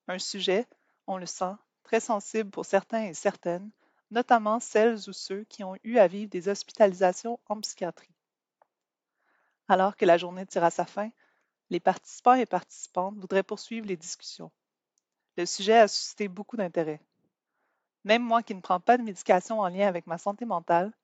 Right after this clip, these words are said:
précise l'une d'entre elles, « j'ai trouvé toutes ces informations vraiment pertinentes. On ne sait jamais.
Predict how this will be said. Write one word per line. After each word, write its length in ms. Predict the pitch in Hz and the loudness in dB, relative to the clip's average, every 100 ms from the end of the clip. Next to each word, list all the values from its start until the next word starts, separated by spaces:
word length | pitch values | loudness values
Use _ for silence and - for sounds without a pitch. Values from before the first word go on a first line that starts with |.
| _ | _
précise 440 | - 185 202 202 190 | -8 -8 -6 -10 -10
l'une 160 | 190 | -10
d'entre 300 | 180 165 - | -8 -8 -4
elles, « 180 | 175 208 _ _ _ _ _ _ | -2 -4 _ _ _ _ _ _
j'ai 140 | 196 | -8
trouvé 320 | - 214 240 | -8 -6 -4
toutes 220 | - 302 - | -4 -8 -8
ces 160 | 226 | -4
informations 580 | 185 190 190 180 - 220 | -4 -2 -2 -2 -2 -6
vraiment 340 | 202 220 214 | 0 0 0
pertinentes. 480 | 214 170 - 165 175 _ _ _ _ _ - | -2 -6 -8 -16 -16 _ _ _ _ _ -8
On 80 | 185 | -8
ne 40 | |
sait 160 | - 269 | -4 -2
jamais. 340 | 208 170 220 | -2 -2 -10